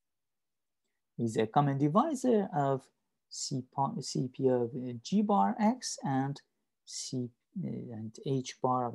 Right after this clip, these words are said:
X to the P, um, mod P. Okay.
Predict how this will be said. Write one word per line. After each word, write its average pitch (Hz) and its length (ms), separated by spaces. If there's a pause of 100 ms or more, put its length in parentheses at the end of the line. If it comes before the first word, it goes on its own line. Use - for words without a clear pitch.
X 117 200
to 139 100
the 127 120
P, 214 440 (640)
um, 113 380 (420)
mod 101 180 (100)
P. - 80 (2500)
Okay. 185 200